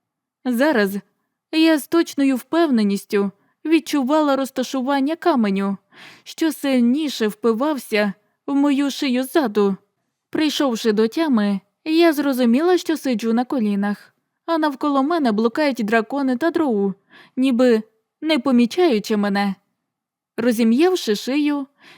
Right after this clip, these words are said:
я нарешті встала на тремтячі ноги. Єдиним, чого я зараз хотіла, дізнатися, що за погань вставив мені в шию аватар.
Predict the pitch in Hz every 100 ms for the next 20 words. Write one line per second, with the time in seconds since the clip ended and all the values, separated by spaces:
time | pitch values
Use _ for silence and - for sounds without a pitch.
0 | - 240 302 381 320 262 302 - 220 214
1 | - 269 349 349 330 262 254 214 220 208
2 | - 330 349 220 202 202 185 _ _ _
3 | _ _ - 233 240 208 311 311 214 196
4 | 190 _ _ _ _ - 277 320 294 240
5 | 285 269 220 240 233 349 339 208 196 -
6 | _ _ - - _ 233 226 247 220 311
7 | 311 220 226 214 - 320 233 220 - 339
8 | 311 214 202 196 - 339 330 240 220 220
9 | 220 214 - 294 285 302 370 359 240 208